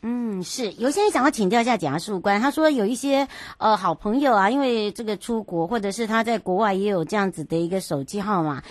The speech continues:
他卖给人家也没有过户啊，他说这样子会，会有问题吗？呃，他想请教一下您刚才讲的这个帮，帮助犯，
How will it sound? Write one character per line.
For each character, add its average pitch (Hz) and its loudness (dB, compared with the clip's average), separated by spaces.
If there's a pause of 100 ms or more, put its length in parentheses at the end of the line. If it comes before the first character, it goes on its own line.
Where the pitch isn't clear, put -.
(200)
他 226 0
卖 233 2
给 170 -2
人 160 0
家 196 0
也 175 2
没 170 4
有 170 0
过 180 -2
户 165 -6
啊， 151 -2
他 196 -4
说 247 -2
这 254 -2
样 247 2
子 170 -4
会， 220 -2
会 208 -2
有 156 0
问 175 0
题 156 -2
吗？ 156 0 (260)
呃， 214 2
他 277 0
想 262 2
请 185 0
教 226 4
一 214 2
下 226 0
您 196 0
刚 233 2
才 220 4
讲 160 0
的 151 -2
这 180 -6
个 190 -2
帮， 208 0
帮 254 4
助 240 -2
犯， 170 2